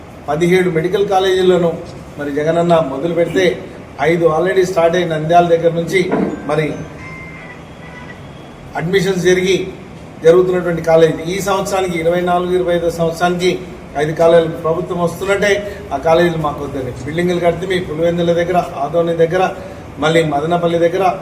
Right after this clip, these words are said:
ఇన్ని కాలేజీలు ప్రజా ఆరోగ్యం పట్ల చిత్తశుద్ధితోటి ప్రణాళికలు రచిస్తే జరుగుతున్నటువంటి ఏదైతే నిర్లక్ష్యం ఉందో ఆయన చేతగాని తనాన్నంతా జగనన్న పాపమే అని చెప్పడం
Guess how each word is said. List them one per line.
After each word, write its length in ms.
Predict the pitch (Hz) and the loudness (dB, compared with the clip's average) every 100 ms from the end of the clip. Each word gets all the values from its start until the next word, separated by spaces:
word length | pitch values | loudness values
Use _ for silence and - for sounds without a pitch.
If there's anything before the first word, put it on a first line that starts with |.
| - - - 143 | -12 -16 -16 -6
ఇన్ని 260 | 170 190 | -2 0
కాలేజీలు 520 | 185 160 180 196 196 190 | 0 2 4 4 4 2
ప్రజా 500 | 185 185 156 170 180 | 2 -2 -4 2 6
ఆరోగ్యం 420 | 175 180 180 180 | 6 6 0 -2
పట్ల 240 | 175 165 | -2 0
చిత్తశుద్ధితోటి 1120 | 170 - 151 190 180 190 185 185 190 180 180 - - - - | -2 -2 -8 -4 0 2 4 2 2 2 2 0 -12 -16 -4
ప్రణాళికలు 520 | 147 175 185 180 170 | 0 2 2 2 2
రచిస్తే 680 | 151 151 151 175 214 196 147 - - - - 151 | 2 2 -4 0 4 4 2 -4 -12 -14 -4 2
జరుగుతున్నటువంటి 920 | 170 180 180 175 175 170 170 160 170 - - - - 131 | 4 4 0 -2 0 0 0 -4 -8 -16 -18 -18 -16 -4
ఏదైతే 460 | 156 175 185 185 | 2 6 6 6
నిర్లక్ష్యం 560 | 180 156 170 170 190 180 | 2 2 0 0 0 0
ఉందో 300 | 175 180 175 - | 2 2 2 -2
ఆయన 160 | 147 156 | -4 -4
చేతగాని 580 | 151 147 160 190 196 180 | -2 -2 0 -2 -2 0
తనాన్నంతా 800 | 175 180 180 180 180 170 170 - - - - | 2 2 0 0 4 4 4 -4 -14 -18 -6
జగనన్న 380 | 143 165 175 170 | -2 2 4 4
పాపమే 520 | 165 147 156 170 165 | 2 0 0 2 2
అని 120 | 165 | 2
చెప్పడం 420 | 151 147 160 156 | 0 2 2 2